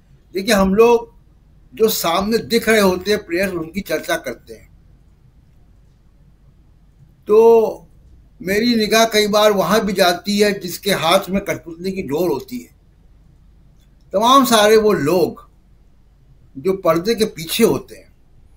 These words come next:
और जो बहुत कुछ जहर पिए हुए होते हैं,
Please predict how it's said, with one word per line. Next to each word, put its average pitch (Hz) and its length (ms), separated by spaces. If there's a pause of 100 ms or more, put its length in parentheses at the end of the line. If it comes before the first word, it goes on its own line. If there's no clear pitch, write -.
(1160)
और 185 380
जो 202 120
बहुत 226 500
कुछ 233 320 (300)
जहर 220 540
पिए 214 340
हुए 226 120
होते 165 340
हैं, 98 200